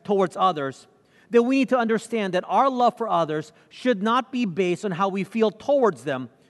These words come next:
but our love for them should be a matter between you and God. And this is love redefined number four.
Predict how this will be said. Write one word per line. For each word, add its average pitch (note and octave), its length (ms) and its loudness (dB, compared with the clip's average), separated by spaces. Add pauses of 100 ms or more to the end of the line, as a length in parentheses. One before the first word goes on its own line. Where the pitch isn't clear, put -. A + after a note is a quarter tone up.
(220)
but G3+ 100 0
our G#3+ 220 4
love A3 280 2
for B3 120 0
them F3+ 220 -2
should F#3 200 -4
be F#3 140 0
a F3+ 60 2
matter G3 420 -2
between D#3+ 560 -6
you C#3+ 240 -6
and B2 160 -8
God. G#2+ 300 -6 (540)
And G3 120 -4
this G#3+ 160 0
is E3+ 160 -8
love F3 360 2
redefined D#3+ 560 -6
number C#3 220 -6
four. A#2 400 -6